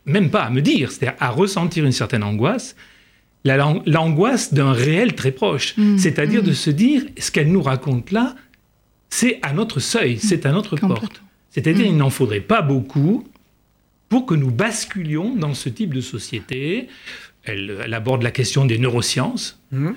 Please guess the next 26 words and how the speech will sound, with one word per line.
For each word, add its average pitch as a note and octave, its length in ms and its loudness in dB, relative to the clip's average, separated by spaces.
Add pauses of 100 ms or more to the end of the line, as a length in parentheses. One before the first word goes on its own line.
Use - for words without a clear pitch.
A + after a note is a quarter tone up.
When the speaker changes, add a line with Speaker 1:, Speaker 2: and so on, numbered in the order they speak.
Speaker 2:
Mhm. G3+ 160 6
Speaker 1:
et A#2+ 300 2
elle A2+ 100 2
Speaker 2:
Mhm. - 60 4
Speaker 1:
l'aborde A#2+ 720 0 (480)
pas G#3 120 0
tellement F#3 460 0
en D3 60 2
science-fiction, G#2+ 800 -4
Speaker 2:
Mhm. G3+ 120 4
Speaker 1:
parce D3+ 180 2
que G3 140 2
ce - 160 -2
dont C3+ 220 2
elle A2+ 180 -4
parle, A#2+ 640 -4 (1300)
nous D3+ 300 2
n'y D3 120 4
sommes C3+ 280 0
pas, A#2+ 340 -4
pas - 160 -2
Speaker 2:
Mhm. G3 60 0
Speaker 1:
très, G3 160 0
très B2+ 200 -6
loin. B2 340 -8 (140)
Speaker 2:
Mhm. G3 100 -6